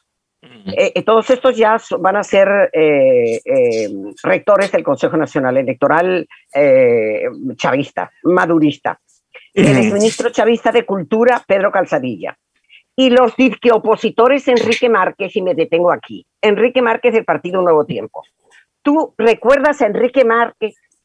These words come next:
Speaker 2: hacer o decir algo que no sea a favor de Maduro?
Speaker 1: No.
Speaker 2: ¿Está? De un Nuevo Tiempo, del ala de, de, de, de un Nuevo Tiempo. Y el otro que está, un Roberto Picón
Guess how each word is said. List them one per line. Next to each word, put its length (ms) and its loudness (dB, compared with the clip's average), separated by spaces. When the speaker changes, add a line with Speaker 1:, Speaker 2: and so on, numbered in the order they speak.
Speaker 2:
hacer 380 0
o 60 2
decir 340 -2
algo 240 0
que 80 -8
no 140 -6
sea 140 -4
a 40 -10
favor 220 -4
de 80 -6
Maduro? 360 -4
Speaker 1:
No. 300 2
Speaker 2:
¿Está? 400 -2
De 120 0
un 120 2
Nuevo 240 4
Tiempo, 360 0
del 160 4
ala 180 4
de, 200 -2
de, 180 -2
de, 160 -2
de 100 0
un 60 -2
Nuevo 160 -2
Tiempo. 280 -2
Y 160 0
el 120 0
otro 320 2
que 100 -4
está, 400 -4
un 140 0
Roberto 420 2
Picón 480 -2